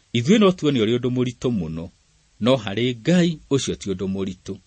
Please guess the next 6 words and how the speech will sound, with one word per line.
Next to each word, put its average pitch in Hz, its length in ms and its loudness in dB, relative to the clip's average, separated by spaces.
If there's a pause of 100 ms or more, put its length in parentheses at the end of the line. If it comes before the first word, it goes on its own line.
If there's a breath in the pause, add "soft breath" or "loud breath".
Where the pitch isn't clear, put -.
(140)
Rĩrĩa 127 240 0
makahinga, 165 800 -2
tũkerorera 151 640 -2 (200)
tũmake 247 400 -2
mũno, 160 260 0
tũrie, 127 520 -2